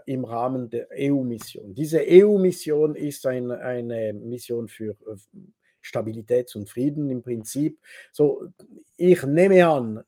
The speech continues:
äh, das sind nicht Missionen oder die sind nicht gebaut,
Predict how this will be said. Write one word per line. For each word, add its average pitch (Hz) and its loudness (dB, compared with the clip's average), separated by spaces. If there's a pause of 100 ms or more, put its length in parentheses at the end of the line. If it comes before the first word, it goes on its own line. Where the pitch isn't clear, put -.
äh, 127 -4
das 147 -2
sind 151 -6
nicht 151 -4 (640)
Missionen 147 0
oder 135 -2
die 139 -6
sind 143 -4
nicht 156 -6 (100)
gebaut, 131 -2